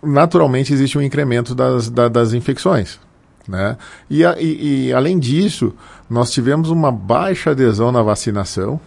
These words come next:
da, da população. Então, as medidas de prevenção estão, ah, insuficientes. Tudo isso em conjunto, né? Ah,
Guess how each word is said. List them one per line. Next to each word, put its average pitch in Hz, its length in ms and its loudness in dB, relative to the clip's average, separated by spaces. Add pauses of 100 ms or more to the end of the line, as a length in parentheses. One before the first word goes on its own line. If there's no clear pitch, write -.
(140)
da, 95 480 -2
da 90 160 -4
população. 90 240 -8
Então, 104 160 -2
as 104 100 0
medidas 120 460 0
de 123 80 -4
prevenção 107 800 0 (420)
estão, 104 720 0
ah, 98 640 0
insuficientes. 135 880 -2 (420)
Tudo 185 300 4
isso 165 240 2
em 135 80 0
conjunto, 123 720 0 (260)
né? 113 360 0 (500)
Ah, 117 800 0